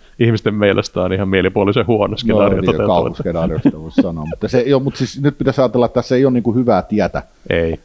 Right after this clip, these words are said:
Speaker 2: eteenpäin. Että tässä pitäisi vaan valita se, nyt pitäisi ottaa se kipu ja, tota, puhdistua ja sitten, tiedätkö sä, uuteen nousuun.
Speaker 1: Joo, näin siinä.
Speaker 2: Se on se,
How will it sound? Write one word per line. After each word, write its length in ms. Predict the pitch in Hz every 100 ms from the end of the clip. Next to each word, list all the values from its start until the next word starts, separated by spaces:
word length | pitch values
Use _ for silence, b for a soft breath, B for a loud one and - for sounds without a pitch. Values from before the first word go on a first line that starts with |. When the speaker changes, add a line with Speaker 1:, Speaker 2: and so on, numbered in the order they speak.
| -
Speaker 2:
eteenpäin. 480 | 104 - 92 76 82
Että 100 | -
tässä 200 | 95 -
pitäisi 260 | 90 113 104
vaan 140 | 110
valita 240 | 104 104 104
se, 160 | -
nyt 180 | 110 117
pitäisi 220 | - 104
ottaa 220 | 101 - 98
se 120 | 90
kipu 340 | 107 104 92
ja, 100 | 78
tota, 400 | - 73 - 71 - -
puhdistua 500 | 98 87 78 - 76
ja 40 | 71
sitten, 380 | 78 - 71 -
tiedätkö 240 | 67 -
sä, 120 | 80 - - - _ _
uuteen 320 | 101 87 80 69
nousuun. 380 | 64 69 - - -
Speaker 1:
Joo, 300 | 110 127 117
näin 200 | 110 104
siinä. 140 | 90 110
Speaker 2:
Se 60 | 87
on 120 | 71
se, 120 | -